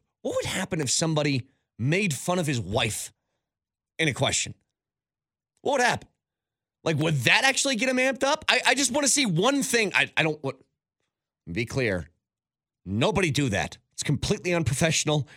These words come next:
and you should be, like, fired if you ever ask a question like that. I'm just saying, what would it take for him to get fired up? I told you this story, Marty. When the Lions went oh and sixteen, head coach of the team was Rod Marinelli.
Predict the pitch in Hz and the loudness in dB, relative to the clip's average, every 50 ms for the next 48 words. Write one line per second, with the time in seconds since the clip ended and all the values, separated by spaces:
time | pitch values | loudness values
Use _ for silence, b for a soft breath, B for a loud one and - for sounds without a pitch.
0 | B B B - 147 156 - 151 131 160 160 143 147 - - - - - 151 139 | B B B -2 -2 0 0 -2 0 0 0 0 -2 -2 -4 -2 2 4 4 4
1 | 123 104 90 85 - - - - 135 123 127 139 127 120 123 117 110 - - 127 | 4 2 0 -4 -8 -10 -6 -6 -4 -2 0 0 0 2 2 2 0 0 -2 -4
2 | - 117 110 101 - - 92 85 82 82 - 82 73 71 - - - _ - 214 | -4 -2 -2 -2 -2 -4 -6 -6 -8 -8 -10 -12 -12 -14 -18 -20 -16 _ -4 -2
3 | 180 - 240 214 160 139 180 214 202 - 165 - - - 214 180 135 - - - | 0 2 2 2 2 0 0 0 0 -2 0 2 2 2 2 2 0 -2 -2 0
4 | 160 143 147 160 147 135 113 101 - - 104 90 82 78 67 - - - _ _ | 2 2 2 2 2 0 0 0 0 0 0 0 0 -2 -6 -8 -10 -16 _ _
5 | _ _ _ _ _ _ _ _ _ _ _ _ _ _ _ _ _ _ _ _ | _ _ _ _ _ _ _ _ _ _ _ _ _ _ _ _ _ _ _ _
6 | _ _ _ _ _ _ _ _ _ _ _ - 151 - 185 208 214 185 185 170 | _ _ _ _ _ _ _ _ _ _ _ -4 -2 0 0 0 0 2 0 0
7 | 151 - - 165 156 143 123 117 117 110 101 101 101 101 101 127 147 170 180 170 | 0 0 0 0 0 0 2 2 2 0 0 0 -2 0 0 0 2 2 0 0
8 | 147 160 - - 139 147 143 139 123 - - 131 - - - 123 110 90 76 71 | -2 -2 -2 0 0 0 0 0 0 0 -2 -2 -2 -2 -2 0 -2 -2 -2 -6
9 | 73 - _ _ _ _ _ _ _ _ _ _ _ _ - 120 151 151 - 160 | -8 -14 _ _ _ _ _ _ _ _ _ _ _ _ -6 -4 -4 -2 0 -2
10 | 156 143 - 104 123 - 143 135 127 120 104 120 123 127 110 117 117 110 104 101 | -2 -2 -4 -6 -4 -2 -2 0 0 0 0 0 0 0 2 2 0 2 2 0
11 | 95 82 71 65 - | 0 -2 -4 -8 -12